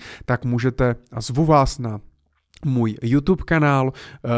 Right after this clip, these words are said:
kde teďka aktuálně každý měsíc vždycky s Jiřím Cimplem, s mým kolegou a kamarádem,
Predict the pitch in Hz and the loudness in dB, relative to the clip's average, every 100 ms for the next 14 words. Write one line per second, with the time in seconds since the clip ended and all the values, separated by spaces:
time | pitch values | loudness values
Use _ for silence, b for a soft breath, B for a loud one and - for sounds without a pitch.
0 | 117 117 117 127 123 123 - 127 117 113 | 0 0 0 -2 0 -4 -6 -6 -6 -6
1 | - 123 120 120 117 120 127 139 156 143 | -4 -4 -2 -2 -2 0 0 0 -2 0
2 | 123 139 131 127 117 131 117 117 127 131 | 0 -2 -2 -4 -6 -6 -4 -2 -2 -4
3 | 139 127 123 113 107 B B - 117 110 | -6 -4 -4 -4 -6 B B -6 -4 -2
4 | 135 143 147 147 135 131 131 131 120 117 | 2 2 2 0 0 -2 -2 0 0 -2
5 | 113 | -4